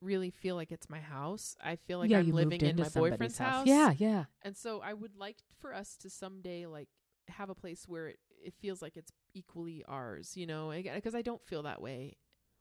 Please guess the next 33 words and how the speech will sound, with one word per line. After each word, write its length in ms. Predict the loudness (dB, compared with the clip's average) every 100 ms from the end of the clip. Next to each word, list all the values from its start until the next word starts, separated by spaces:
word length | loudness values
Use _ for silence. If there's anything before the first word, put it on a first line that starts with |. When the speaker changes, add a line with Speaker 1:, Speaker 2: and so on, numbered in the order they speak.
| 6
Speaker 2:
Well, 140 | 8
Speaker 1:
S- 60 | 8
Speaker 2:
and 160 | 8
that, 120 | 6 8
and 360 | 6 6 2 -4 -20 _ -4
I, 180 | -4 -2
that 160 | -4 -2
makes 200 | -4 -6
perfect 360 | -6 -6 -6 -12
sense. 300 | -14 -14 -14
Speaker 1:
Yeah. 380 | -10 -10 -10 -14
And 180 | -14 -14
so 240 | -8 -6 -6
it's 160 | -6
like, 200 | -8 -10 -10
it's 200 | -18 -10
mostly 340 | -8 -6 -8
his 220 | -6 -8 -8
furniture 560 | -10 -10 -10 -10 -10
in 100 | -10
there. 340 | -10 -10 -10 -12 _ _ _ _ _
Um, 520 | -10 -8 -8 -12 -14 -18 _ _ _ _ _ _
you 100 | -10
know, 300 | -8 -8 -8
it's 480 | -8 -10 -12 -14 -16
just, 320 | -14 -14 -16 -18 -20 -20 -20 -20 _ _ _ _ _ _ _ -20 _ _ _ _ -10
I, 80 | -6
I 20 |
don't, 160 | -4 -4
I 120 | -2
don't 240 | -2 -2 -8
feel 600 | -8 -4 -2 -2 -4 -6 _ _ _ _ _ -16
quite 460 | 0 2 2 0